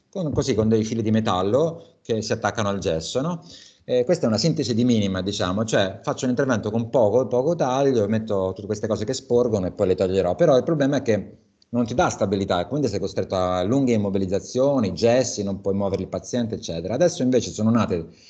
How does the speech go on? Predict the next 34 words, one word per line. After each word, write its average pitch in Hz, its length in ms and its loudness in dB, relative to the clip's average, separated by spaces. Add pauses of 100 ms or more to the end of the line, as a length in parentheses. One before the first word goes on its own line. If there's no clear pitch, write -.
(360)
da, 82 160 -4
da 78 180 -4
ormai 85 220 0
da 82 80 2
diversi 85 360 2
anni, 87 200 0
ci 82 60 -8
sono 87 120 -4
delle 85 160 4
placche, 110 400 2
si 95 100 -4
chiamano 85 300 -4
placche 98 300 0
vite, 87 320 -2
bulloni, 90 520 -2 (320)
che 160 200 0
tengono 127 380 4
l'osso 151 360 2
in 135 100 2
modo 120 240 0
molto 104 280 -2
forte, 85 640 -4
quindi 104 260 0
non, 104 220 -2
non, 110 180 0
non 123 140 0
si 113 80 -6
sposta. 107 360 0
Tu 110 160 -4
come 131 240 2
l'hai 127 120 4
messo, 131 340 2
lui 92 220 0
sta. 87 440 -4